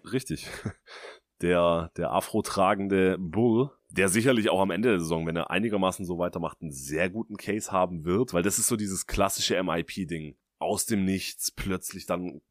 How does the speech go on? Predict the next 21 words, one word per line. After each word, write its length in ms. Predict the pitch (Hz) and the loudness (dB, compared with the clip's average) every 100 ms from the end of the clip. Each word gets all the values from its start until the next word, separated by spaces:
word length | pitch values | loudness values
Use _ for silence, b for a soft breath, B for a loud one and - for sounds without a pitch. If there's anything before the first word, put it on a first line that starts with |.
| - | -12
k-, 120 | - 80 | -10 -8
krasses 380 | - 95 98 85 | -4 -4 -4 0
Level. 500 | 87 92 101 104 - _ _ _ _ _ _ _ 78 | 2 4 2 2 -4 _ _ _ _ _ _ _ -2
Äh, 60 | |
Robbins 520 | 85 87 95 113 104 | 0 4 4 2 0
hatte 160 | 104 104 | 0 -2
Barnes 540 | 76 80 90 104 101 | -2 2 4 4 2
auf 200 | 104 - | -2 -2
eins, 440 | - 101 107 - - | -2 0 0 -4 0
Jalen 280 | 95 110 101 | 2 2 2
Johnson 360 | 101 127 - | 2 2 -2
von 140 | 117 113 | 0 0
den 160 | 92 | 2
Hawks 520 | 90 107 135 - - - | 4 4 4 -2 -8 -8
hat 140 | - - | -12 -8
sicherlich 340 | 104 98 90 | -4 -4 0
auch 200 | 95 127 | 0 2
einen 220 | 117 123 | 0 -2
nicht 200 | 120 - - | -4 -6 -4
uninteressanten 580 | 127 135 - - 110 - | -2 -2 -4 -4 -4 -4
Case 540 | - 113 120 - - | -4 -2 -2 -6 -12